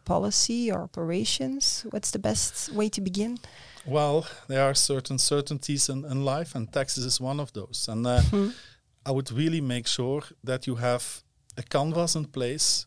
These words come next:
Speaker 2: uh,
Speaker 1: Mm-hmm.
Speaker 2: a strategy as well, that, that at least you have an answer when there are questions raised, that
Speaker 1: Yeah.
Speaker 2: you keep, that you gain control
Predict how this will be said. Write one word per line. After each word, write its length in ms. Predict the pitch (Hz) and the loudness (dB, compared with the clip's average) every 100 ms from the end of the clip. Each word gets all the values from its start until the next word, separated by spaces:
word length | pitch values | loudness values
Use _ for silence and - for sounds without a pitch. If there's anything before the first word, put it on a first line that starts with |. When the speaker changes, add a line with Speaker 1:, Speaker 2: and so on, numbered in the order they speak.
| - 123 | -8 -8
Speaker 2:
uh, 20 | |
Speaker 1:
Mm-hmm. 180 | 113 202 | -6 -2
Speaker 2:
a 60 | |
strategy 520 | - - 143 196 202 208 | -2 2 0 0 -4 -4
as 160 | - | -4
well, 320 | 143 123 151 151 | 0 0 0 -4
that, 320 | 147 120 - - | -4 -2 -4 -4
that 260 | 123 117 - - - _ _ 123 | -2 -2 -6 -18 -20 _ _ -6
at 180 | 117 | -4
least 320 | 131 170 170 147 | -2 0 0 0
you 100 | 117 | 0
have 380 | 123 120 - - | 0 0 -4 -6
an 140 | 127 127 | -2 0
answer 380 | 139 156 - 139 - | 2 2 2 0 -6
when 300 | 120 123 123 | -2 0 0
there 140 | 117 | -2
are 120 | 110 - | -4 -2
questions 540 | 139 127 - 110 - | 0 2 0 0 -2
raised, 420 | 107 92 - - - - - - - | -4 -2 -2 -2 -8 -20 -20 -20 -4
that 100 | 180 185 | 2 2
Speaker 1:
Yeah. 60 | |
Speaker 2:
you 60 | 135 | 2
keep, 280 | - 160 - | 0 -4 -2
that 240 | 135 - | -2 -2
you 220 | 131 123 _ _ _ _ 131 | -4 -4 _ _ _ _ -4
gain 240 | 147 160 170 | 0 0 0
control 680 | - 127 - 160 123 90 | -2 -2 2 2 2 -4